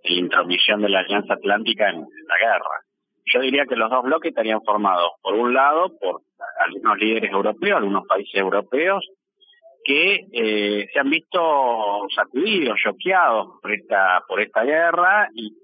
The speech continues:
y de alguna forma son los responsables de no haber intervenido lo suficiente como para evitarla.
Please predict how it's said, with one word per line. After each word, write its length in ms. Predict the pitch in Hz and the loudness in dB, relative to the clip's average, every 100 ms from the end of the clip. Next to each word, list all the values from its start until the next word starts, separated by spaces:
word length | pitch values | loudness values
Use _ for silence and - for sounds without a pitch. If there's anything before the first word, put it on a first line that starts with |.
| _ | _
y 180 | 101 98 | -12 -6
de 80 | 95 | -4
alguna 260 | 110 131 | 0 0
forma 260 | 127 131 156 - | 0 0 0 0
son 100 | 120 | 0
los 160 | 117 | 0
responsables 540 | 104 - 95 - 156 139 | -2 -2 -4 0 0 0
de 80 | 101 | 2
no 100 | 107 | 2
haber 260 | 110 123 135 | 2 2 0
intervenido 720 | 117 98 95 95 98 120 123 | -2 0 0 2 0 0 0
lo 100 | 104 | -2
suficiente 760 | - - 95 113 120 139 151 | -6 -10 -10 -4 -2 -2 -4
como 300 | 117 101 107 | -4 -2 0
para 320 | 104 113 135 - | 2 2 2 0
evitarla. 640 | 95 87 - 90 82 - | -4 -6 -2 0 0 -4